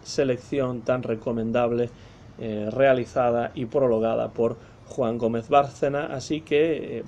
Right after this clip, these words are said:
pueden esperar en un futuro, espero que próximo, en el canal,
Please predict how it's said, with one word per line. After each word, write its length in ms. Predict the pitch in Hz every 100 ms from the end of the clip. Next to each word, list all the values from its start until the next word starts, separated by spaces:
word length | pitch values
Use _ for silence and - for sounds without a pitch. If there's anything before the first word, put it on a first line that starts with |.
| -
pueden 320 | 143 139 135 135
esperar 480 | - 127 147 139 - - - - -
en 380 | 120 117 113 -
un 140 | 139
futuro, 420 | 131 131 185 180 113
espero 320 | - 139 139
que 80 | 127
próximo, 640 | 143 127 - 135 135 135 - - -
en 140 | 131
el 140 | 131 139
canal, 440 | 135 123 123 131